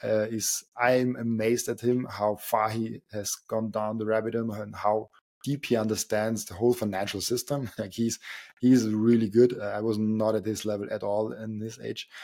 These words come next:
Then there is, of course, my dad, who understood it because,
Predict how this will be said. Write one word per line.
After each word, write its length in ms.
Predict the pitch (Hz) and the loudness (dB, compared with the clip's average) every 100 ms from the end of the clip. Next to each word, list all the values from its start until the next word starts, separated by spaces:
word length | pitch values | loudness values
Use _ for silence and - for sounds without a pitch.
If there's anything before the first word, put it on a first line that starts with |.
| - - - | -16 -16 -2
Then 160 | 113 113 | -2 2
there 200 | 113 110 | 2 2
is, 120 | 110 | 0
of 140 | 107 - | -4 -2
course, 320 | 110 110 107 | 2 4 4
my 120 | 107 | -2
dad, 360 | 101 104 107 - | 0 -2 -2 -2
who 180 | 113 | -2
understood 380 | 110 107 - 113 | 0 0 0 2
it 160 | 113 - | 2 0
because, 560 | 107 - 104 107 - | -4 -2 0 0 -4